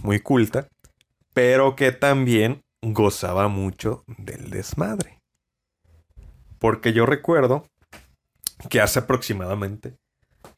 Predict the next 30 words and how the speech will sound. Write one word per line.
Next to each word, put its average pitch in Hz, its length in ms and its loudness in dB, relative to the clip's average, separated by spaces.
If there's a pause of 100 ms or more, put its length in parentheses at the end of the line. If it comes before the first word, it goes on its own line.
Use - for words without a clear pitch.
(200)
Dios 90 260 -10
mío, 107 280 2
hace 107 240 2
como 123 320 4
ocho 113 300 2
años 123 260 4
ya, 110 260 0 (840)
am, 101 600 2
hubo 117 480 4
una 113 260 2
reunión 135 580 2
por - 220 -2
parte 101 420 0
de 107 140 4
mi 92 240 -4
familia 92 760 -4
paterna, 120 560 -2 (640)
en 101 140 -8
la 90 160 -6
cual, 90 240 -4
pues, 90 160 -4
yo 95 100 -2
conocí 107 640 0
por 92 260 -4
primera 98 320 0
vez 123 440 2 (480)
todos 98 320 0
esos 101 240 -2
lares 101 560 4
de, 92 420 -6